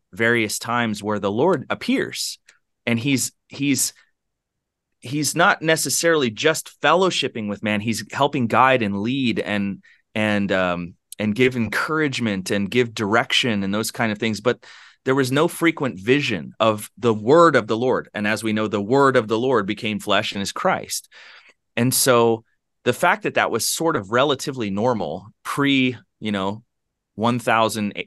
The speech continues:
B C, and then it didn't become normal again until Jesus was born, but it was predicted because they had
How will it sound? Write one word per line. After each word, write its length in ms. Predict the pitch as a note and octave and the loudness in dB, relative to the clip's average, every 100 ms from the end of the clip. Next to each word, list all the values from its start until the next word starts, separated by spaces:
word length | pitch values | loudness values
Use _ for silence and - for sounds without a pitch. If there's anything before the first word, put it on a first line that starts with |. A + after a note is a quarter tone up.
| - | -10
B 200 | F#2+ A2+ G#2+ | -4 -2 -2
C, 460 | - G#2+ C#2 B2+ _ _ _ _ _ _ _ _ _ _ | -4 -6 -6 -14 _ _ _ _ _ _ _ _ _ _
and 120 | C3 | 2
then 100 | C#3+ | 2
it 140 | C3+ G#2+ | 0 4
didn't 260 | E3+ G3 | 4 4
become 380 | - B2+ D3+ C3+ | 0 -2 -2 0
normal 340 | B2 E3+ C#3+ F#2+ | 0 0 0 -4
again 260 | F2 F#2 | -6 -6
until 300 | G2+ F#2 A2 | -4 -2 -4
Jesus 560 | F#2+ A#2 C#3 C3 A2+ - | -4 -4 -4 -2 -4 -4
was 220 | G2+ F2+ | -6 -4
born, 340 | B2 C#3+ G#2+ | -2 0 -2
but 120 | F#2+ G#2+ | -2 -4
it 80 | |
was 140 | G#2 - | -6 -8
predicted 880 | - A2 F#2+ F3 A3+ G#2 D#2+ B2+ - _ _ | -8 -8 -2 -2 -2 -8 -8 -10 -16 _ _
because 300 | C3 F3+ C3+ | 0 0 2
they 100 | C#3+ | 2
had 200 | C#3 | 2